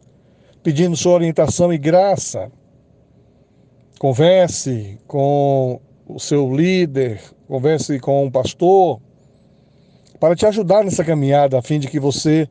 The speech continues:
experimente a liberdade em Cristo Jesus. Por isso, quando o autor aos Provérbios vai dizendo, "As injustiças que um homem mau comete são armadilha, e todo homem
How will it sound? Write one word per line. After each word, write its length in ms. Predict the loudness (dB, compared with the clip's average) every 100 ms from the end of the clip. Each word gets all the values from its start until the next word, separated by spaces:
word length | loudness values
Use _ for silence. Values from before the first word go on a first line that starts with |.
| _ _ _ _
experimente 640 | -2 2 2 2 2 0 0
a 60 |
liberdade 840 | -2 0 -2 0 2 2 0 -2 -2
em 120 | -2
Cristo 460 | -2 -2 -2 -4 -6
Jesus. 680 | -4 -6 -8 -14 -18 -20 _ _ _ _ _ _ _
Por 140 | -2 0
isso, 240 | 2 0
quando 300 | 0 0 2
o 80 | 2
autor 580 | 2 2 2 4 4 4
aos 240 | 2 2
Provérbios 600 | 0 0 2 4 2 2 2
vai 180 | 2
dizendo, 640 | 2 -2 0 -2 -4 -10 -18 _ _ _ _ _ _ _ _ _ -2
"As 240 | 0 2
injustiças 920 | 0 0 -2 -4 -2 -2 0 0 0
que 160 | -2 0
um 140 | 2
homem 320 | 2 2 0
mau 360 | 0 2 2 0
comete 760 | -2 0 0 0 -2 -10 -14 -14 _ _ _ _ _
são 460 | -14 -4 -2 0
armadilha, 840 | 2 2 -2 -2 -2 -2 -4 -10 -16 _ _ _ _ _ _ _ _ _ _ _ -12
e 200 | -8 -6
todo 480 | -2 0 0 0 0
homem 600 | 0 0 0 0 0